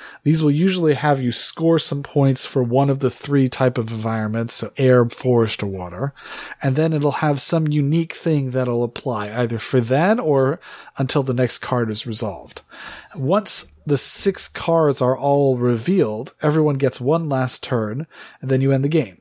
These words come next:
In multiplayer, whoever has the most points win. In solitaire mode, there's some extra special rules.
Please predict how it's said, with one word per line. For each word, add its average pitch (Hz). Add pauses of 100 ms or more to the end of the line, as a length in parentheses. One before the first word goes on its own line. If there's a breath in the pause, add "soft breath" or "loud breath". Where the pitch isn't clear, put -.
In 120
multiplayer, 143
whoever 127
has 117
the 120
most 123
points 113
win. 104 (560 loud breath)
In 131
solitaire 180
mode, 120
there's 123
some 123
extra 117
special 110
rules. -